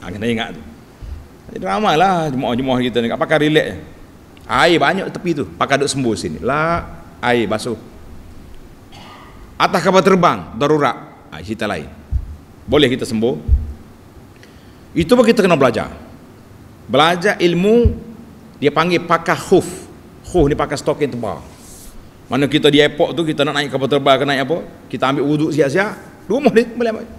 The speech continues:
Nak turun rumah lagi, ambil wuduk siap-siap, pakai stoking tebal, habis. Siapa di airport, kita hanya ambil wuduk, basuh muka, basuh tangan, sapu kepala, sapu je atas tu.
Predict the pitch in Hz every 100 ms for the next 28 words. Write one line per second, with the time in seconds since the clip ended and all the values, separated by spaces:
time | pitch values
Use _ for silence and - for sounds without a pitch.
0 | - - - - - 185 262 254 262 202
1 | 143 175 190 190 190 170 190 185 233 -
2 | 185 180 175 175 170 170 170 208 311 302
3 | - 117 98 - - - - - - -
4 | - - 110 - 135 135 135 190 208 -
5 | - - - - 143 120 143 143 147 143
6 | 143 139 147 247 - - - 123 131 127
7 | 127 127 127 127 120 123 151 165 - 147
8 | 139 139 180 208 233 247 165 123 - -